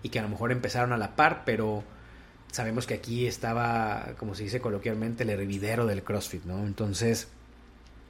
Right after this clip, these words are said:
nuestra competencia empezó también dentro de esto. Y la gente venía, la gente venía, la gente de Monterrey, eh,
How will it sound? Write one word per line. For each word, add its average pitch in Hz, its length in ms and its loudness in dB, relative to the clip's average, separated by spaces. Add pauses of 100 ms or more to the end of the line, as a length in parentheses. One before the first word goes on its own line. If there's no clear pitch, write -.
(480)
nuestra 131 380 4
competencia 117 580 0
empezó 110 680 -2
también 101 480 -4
dentro 101 340 -6
de 87 160 -6
esto. - 300 -10 (580)
Y 175 460 2 (1040)
la 156 140 6
gente 170 220 2
venía, 214 280 0 (220)
la - 80 -6
gente 127 220 -2
venía, 139 200 6
la 120 80 4
gente 123 280 2
de 135 60 8
Monterrey, 120 840 4
eh, - 40 -12